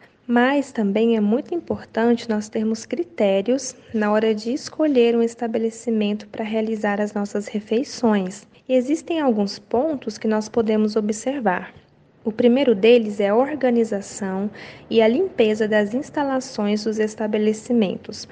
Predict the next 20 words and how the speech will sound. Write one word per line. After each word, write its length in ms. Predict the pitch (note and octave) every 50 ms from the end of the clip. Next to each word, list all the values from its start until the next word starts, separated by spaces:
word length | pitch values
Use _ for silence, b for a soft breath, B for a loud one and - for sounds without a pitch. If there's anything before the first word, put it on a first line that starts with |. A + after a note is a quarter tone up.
| B B
Observa 640 | B C4 C4 D4+ D4+ - - F4+ F4+ F4+ E4 D4+ C#4+
se 160 | C4+ - - A#3+
as 160 | A#3 A3 G#3
mesas 380 | G#3 G#3 G#3+ G#3 G3+ G3+ G3
estão 340 | G3+ - - - G#3+ G3+ G3
limpas, 760 | F#3+ F#3+ G#3 G#3+ G#3+ G#3 G#3 G#3 - G#3+ G#3+ G#3 - - - -
se 180 | - - - A3
o 60 | A3
chão 320 | G#3+ G#3+ - A3+ G#3 G3+
está 340 | G3+ G3+ - - - G3+ G3
limpo, 480 | F#3+ F#3+ F#3+ G#3 G#3+ G#3 G3+ G3+ - G#3
se 160 | - - A3
tem 300 | G#3+ - - A#3 A#3+ A#3+
a, 100 | A3+ G#3+ G#3+ -
a 80 | G#3+ G#3+
ocorrência 760 | G#3 G#3 G#3 - - G#3+ G#3 G3+ G#3 G3+ G3+ G3+ G3+ - G3+
de 140 | F#3+ - G3
poeira, 720 | - - - G3+ F#3+ F#3 F#3 G3 G#3 G#3 G#3 G3+ G3+ G3
de 160 | F#3 F#3+ G3 F#3+
insetos. 1120 | F#3+ F#3+ - - - - G3 G3 G3+ G#3 G3+ G3+ G3+ G3+ - - G#3+ G#3 G#3 - -